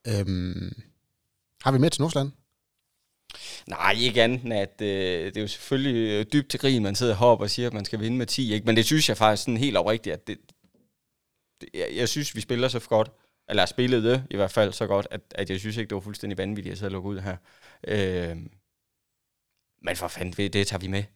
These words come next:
Speaker 2: Vi vinder de kampe her, øh, i stedet for at tabe dem. Øhm.
Speaker 1: Og to point er to point.
Speaker 2: To point er to point. Det tager vi med.
Speaker 1: Fuldstændig ligegyldigt, hvordan man... Øh, ej, det, det er det ikke helt. Det ved jeg godt.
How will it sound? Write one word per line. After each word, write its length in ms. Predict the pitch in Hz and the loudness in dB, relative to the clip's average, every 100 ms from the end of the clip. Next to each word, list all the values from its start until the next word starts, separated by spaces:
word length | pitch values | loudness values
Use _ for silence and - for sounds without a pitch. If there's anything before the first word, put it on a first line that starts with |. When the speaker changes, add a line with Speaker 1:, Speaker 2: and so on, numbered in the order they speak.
| _ _ | _ _
Speaker 2:
Vi 220 | 120 120 113 | -2 0 4
vinder 280 | 127 123 | 4 4
de 120 | 95 95 | 0 0
kampe 280 | 101 107 | 2 2
her, 160 | 120 92 - _ _ - | 0 -2 -4 _ _ -4
øh, 300 | 104 98 92 | 0 0 0
i 60 | 104 | -2
stedet 260 | 113 104 | -2 0
for 120 | - | 0
at 60 | 101 | 0
tabe 240 | 110 104 | 0 -2
dem. 100 | 107 101 _ _ _ _ _ - | -4 -10 _ _ _ _ _ -6
Øhm. 560 | 101 92 92 90 87 - _ _ _ _ _ _ _ _ _ _ _ _ _ _ _ _ _ - - | -4 -4 -6 -8 -12 -16 _ _ _ _ _ _ _ _ _ _ _ _ _ _ _ _ _ -20 -18
Speaker 1:
Og 140 | - - | -10 2
to 180 | 143 | 4
point 280 | 139 - 117 | 4 2 0
er 40 | 113 | 2
to 160 | 139 | 0
point. 200 | 123 139 | 2 0
Speaker 2:
To 120 | 143 110 | 0 -2
point 220 | 104 98 | -2 -4
er 40 | |
to 180 | 95 101 | -4 -6
point. 360 | - 92 95 - | -6 -10 -10 -12
Det 120 | 104 | -8
tager 140 | 104 | -6
vi 60 | 92 | -6
med. 140 | 92 107 _ _ _ | -10 -14 _ _ _
Speaker 1:
Fuldstændig 420 | 143 147 - 113 | 2 2 2 2
ligegyldigt, 400 | 117 123 208 113 | 2 2 0 0
hvordan 260 | 107 - 104 | -2 -4 -2
man... 320 | 113 104 95 | -2 -2 -4
Øh, 200 | 92 95 98 _ _ _ _ _ _ _ - | -6 -8 -10 _ _ _ _ _ _ _ -10
ej, 60 | |
det, 100 | 113 | -10
det 120 | - 110 | -8 -6
er 60 | |
det 100 | 110 | -6
ikke 160 | 120 - | -6 0
helt. 340 | 117 98 - _ - | 0 0 -10 _ -6
Det 80 | |
ved 60 | 104 | -6
jeg 80 | - | -6
godt. 240 | 87 - | -10 -14